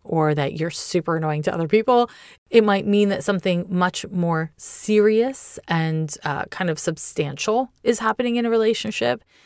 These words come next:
But because Uranus is the focal planet t-, to this T square, we can expect the unexpected and we can expect it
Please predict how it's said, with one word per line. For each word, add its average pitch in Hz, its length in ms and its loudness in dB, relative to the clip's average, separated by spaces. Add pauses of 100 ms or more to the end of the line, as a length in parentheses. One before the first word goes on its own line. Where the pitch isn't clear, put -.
(220)
But 233 140 6
because 240 480 4
Uranus 208 460 4
is 175 80 -4
the 156 100 -2
focal 175 320 2
planet 165 380 -2
t-, - 160 -14
to 240 320 -2
this 202 260 4
T - 260 -4
square, - 480 -8 (280)
we 180 100 -2
can 170 160 -2
expect 180 340 -2
the 190 120 0
unexpected 185 680 -4
and 165 140 -2
we 165 80 -2
can 165 160 -4
expect 190 400 -2
it 202 240 4